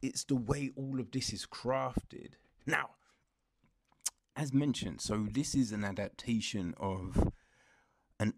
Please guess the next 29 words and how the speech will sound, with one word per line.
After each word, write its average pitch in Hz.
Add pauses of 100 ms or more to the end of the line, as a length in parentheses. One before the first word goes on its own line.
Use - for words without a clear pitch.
August 120 (580)
Wilson 110
play, 101 (560)
right? 127
And 117
so 120
the 107
play 147 (280)
hit 143 (760)
in 104
nineteen 120
eighty-four. 92 (880)
That's -
when 98
it -
came. 90 (540)
And 113
then 120
it 113
was, 101 (140)
you 117
know, 85 (240)
done 127
again 107
in 98
two 113
thousand 104
and 85
three. -